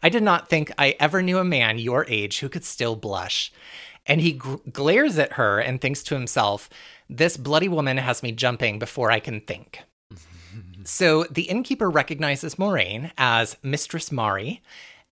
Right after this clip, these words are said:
and she tells a little bit about how the city has gotten kind of rowdy, a little bit more dangerous. There's been more fights. And Moiraine asks her, "Has there been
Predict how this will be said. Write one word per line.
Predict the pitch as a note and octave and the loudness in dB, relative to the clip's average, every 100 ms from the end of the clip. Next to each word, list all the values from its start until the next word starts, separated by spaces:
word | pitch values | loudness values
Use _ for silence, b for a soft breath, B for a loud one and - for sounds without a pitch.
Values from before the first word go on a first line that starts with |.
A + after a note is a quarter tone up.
| - | 0
and | D#3 C#3+ C#3 | 2 2 2
she | C3 F#3 | 0 -2
tells | F3 F3 | 2 2
a | D#3+ | 2
little | D#3 F3+ | 0 0
bit | F#3+ F3 | 2 2
about | C#3 B2+ - | 4 4 4
how | - B2 A2+ A2+ A#2 | 2 6 6 6 2
the | - A2+ | -2 -6
city | - - D#3 | -2 -2 -2
has | D3+ C3+ | -2 2
gotten | C3+ B2 | 0 0
kind | A#2+ A#2+ A2 | -4 -2 0
of | G#2+ - | -2 -4
rowdy, | D3+ D#3+ D#3+ E3 D#3+ | -2 2 4 4 2
a | C#3 | 2
little | A#2+ A#2 | 0 -2
bit | B2 | -4
more | A#2 G2+ | -6 -8
dangerous. | B2+ D#3 D3+ D3 D3+ C#3 C#3 - B B | 0 2 2 0 0 2 0 -2 B B
There's | - - | -10 -6
been | A#2+ | -4
more | A#2 G#2 | -4 -6
fights. | G2+ - C#3 C#3+ C#3+ - - - B - | -8 0 2 2 0 -2 -8 -10 B -2
And | D3+ | 2
Moiraine | D#3+ E3 F3+ | 2 2 2
asks | D#3 - - | 0 -2 -2
her, | D3+ B2+ | 2 4
"Has | C3+ C#3+ C3+ | 2 -2 -2
there | D3 | 0
been | D3 C#3+ | 2 2